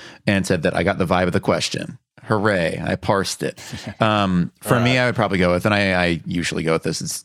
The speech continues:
Speaker 1: the easy one 'cause of my hair, um, like Kit Harington. You know?
Speaker 3: Yeah.
Speaker 1: I mean, that works. Either that or the actor who played Robb Stark. I feel like I'm kind
Speaker 2: Oh,
Speaker 1: of a
Speaker 2: this is a
Speaker 1: midpoint.
Speaker 2: show. The show isn't a C W show. It's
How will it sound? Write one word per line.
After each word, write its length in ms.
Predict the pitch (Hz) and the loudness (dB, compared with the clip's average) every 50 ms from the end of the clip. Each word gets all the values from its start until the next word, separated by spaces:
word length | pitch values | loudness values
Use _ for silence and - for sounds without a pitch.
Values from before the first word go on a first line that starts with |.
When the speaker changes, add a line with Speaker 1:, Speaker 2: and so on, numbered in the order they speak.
| _ _ _ | _ _ _
Speaker 1:
the 200 | - 139 113 117 | -8 -2 0 0
easy 300 | 107 95 92 92 87 92 | 2 2 0 2 2 0
one 200 | 85 85 87 85 | 0 2 0 -2
'cause 120 | 82 - 85 | -2 -2 -2
of 80 | 92 - | 0 0
my 100 | 78 80 | 0 0
hair, 340 | 82 90 87 87 85 80 - - - - - - _ - | 2 2 2 2 2 0 -2 -10 -20 -20 -20 -12 _ -2
um, 260 | 104 101 95 90 87 | 0 0 2 2 2
like 140 | 87 90 - | 0 0 0
Kit 140 | - 92 | -2 0
Harington. 480 | 85 87 80 78 78 78 - 82 80 80 - _ _ _ _ _ _ _ _ _ _ _ _ _ _ _ _ _ _ _ _ _ _ _ _ _ _ _ _ | 0 0 0 0 -2 -2 -2 -2 -2 -2 -6 _ _ _ _ _ _ _ _ _ _ _ _ _ _ _ _ _ _ _ _ _ _ _ _ _ _ _ _
You 120 | - 104 98 | 0 2 2
know? 200 | 90 82 - 165 - _ _ _ _ _ _ _ _ _ _ _ _ _ | 2 2 0 -2 -6 _ _ _ _ _ _ _ _ _ _ _ _ _
Speaker 3:
Yeah. 200 | 117 120 113 101 | 4 6 6 6
Speaker 1:
I 40 | 95 | 6
mean, 340 | 92 87 87 85 85 87 - - | 4 4 2 2 0 -2 -4 -2
that 140 | - 98 95 | -2 0 2
works. 220 | 92 92 92 - | 2 0 2 2
Either 120 | 131 117 110 | 2 2 4
that 180 | 110 107 107 | 2 2 2
or 40 | 104 | 2
the 100 | 95 98 92 | 2 2 0
actor 180 | 92 90 - 90 | 0 0 0 -2
who 100 | 98 90 | -2 0
played 220 | - 95 85 80 | 2 0 0 2
Robb 220 | 90 85 85 87 | 2 0 0 0
Stark. 460 | - - - 85 82 82 82 - - _ _ _ _ _ _ _ _ _ _ _ | -4 -2 0 2 2 2 0 -4 -12 _ _ _ _ _ _ _ _ _ _ _
I 60 | 101 95 | -2 0
feel 100 | 101 95 | 2 0
like 120 | 98 92 | 2 0
I'm 120 | 98 90 | 0 2
kind 140 | 85 175 175 | 4 4 4
Speaker 2:
Oh, 40 | 165 | 6
Speaker 1:
of 60 | 160 | 6
a 20 | - | 4
Speaker 2:
this 160 | 180 185 185 | 4 4 4
is 100 | - 202 | 4 4
a 40 | 196 | 4
Speaker 1:
midpoint. 240 | 185 175 180 180 | 4 6 4 4
Speaker 2:
show. 680 | 175 - 175 165 160 160 156 156 156 151 147 147 - - _ _ _ _ _ _ _ _ _ | 4 4 4 4 4 2 2 2 2 0 0 -2 -6 -10 _ _ _ _ _ _ _ _ _
The 100 | 156 160 | 2 2
show 320 | - - 196 185 180 170 | 4 6 6 6 6 4
isn't 260 | 165 147 143 151 147 | 2 0 0 2 2
a 100 | 127 117 | 0 0
C 300 | - - - - 143 131 120 | 0 -2 -2 -2 -2 -2 0
W 460 | 104 120 120 98 113 110 107 101 98 | 0 0 0 0 -2 -4 -6 -6 -4
show. 640 | - - - - 123 113 104 95 92 92 98 113 - | -2 -2 0 2 2 0 0 -2 -6 -10 -12 -12 -12
It's 480 | 107 98 - - - - - - - | -12 -12 -10 -10 -10 -10 -10 -12 -16